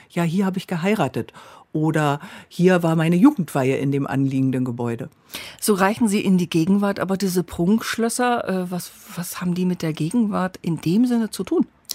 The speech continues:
Speaker 1: Na, die sind einfach ganz anders genutzt worden. Zum Beispiel Schloss Schönhausen in Berlin-Pankow, das, ähm, war ganz lange Zeit Gästeschloss der D D R. Da war Königin Beatrix, da war Gorbatschow,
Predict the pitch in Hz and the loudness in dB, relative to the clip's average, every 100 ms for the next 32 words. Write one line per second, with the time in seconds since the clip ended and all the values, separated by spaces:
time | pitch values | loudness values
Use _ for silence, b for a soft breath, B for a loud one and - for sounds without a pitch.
0 | B B - 226 196 208 208 202 202 190 | B B 4 6 6 4 4 2 0 0
1 | 196 196 190 202 - 208 208 - - 151 | 0 0 0 0 0 0 0 -2 -6 -4
2 | 143 139 165 170 170 185 170 185 190 - | -4 -2 0 0 -2 -4 -2 0 -2 -2
3 | - 170 156 175 214 214 170 165 165 165 | -2 0 2 0 2 0 0 0 0 -2
4 | 156 170 196 220 220 220 B B B B | -4 -4 -2 0 -2 -2 B B B B
5 | B 170 165 - - 175 170 170 165 160 | B -4 -2 -4 -4 -2 -2 0 0 -2
6 | - 160 170 196 - - 185 240 - 175 | -2 -2 0 0 -2 -4 2 2 2 2
7 | 208 202 185 180 - 196 - 196 - 175 | 2 0 -4 -4 -4 -4 -2 -2 0 -2
8 | - - 165 170 165 - - 131 - b | -2 -8 -4 0 2 2 -2 -4 -8 b
9 | b b b b _ 127 123 117 117 123 | b b b b _ -8 -6 -6 -8 -8
10 | - 135 139 143 160 165 156 - - 151 | -6 -6 -4 -2 -2 -2 -2 -6 -6 -6
11 | - 143 135 143 131 151 170 165 - - | -4 -4 -2 0 2 4 6 4 2 0
12 | 165 165 | 2 0